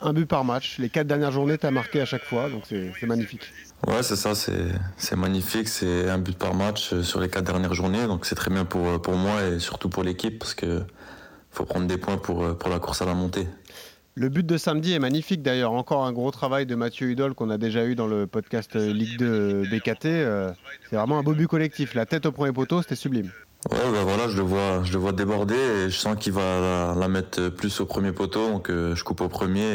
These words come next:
Speaker 2: et, et je, j'arrive à marquer, donc, euh, c'est très bien.
Speaker 1: Tu joues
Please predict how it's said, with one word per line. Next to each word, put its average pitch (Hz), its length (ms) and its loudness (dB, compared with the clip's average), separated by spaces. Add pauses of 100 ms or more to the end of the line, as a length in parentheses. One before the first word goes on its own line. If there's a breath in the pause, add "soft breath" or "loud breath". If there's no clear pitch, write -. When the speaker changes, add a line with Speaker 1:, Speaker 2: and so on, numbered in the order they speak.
(500)
Speaker 2:
et, 101 60 -2
et 87 40 0
je, 85 300 0 (260)
j'arrive 90 240 0
à 87 60 2
marquer, 90 360 0
donc, 85 240 -2
euh, 85 120 -2
c'est - 120 -4
très - 140 -4
bien. 85 180 -2 (880 loud breath)
Speaker 1:
Tu 170 380 4
joues 160 160 4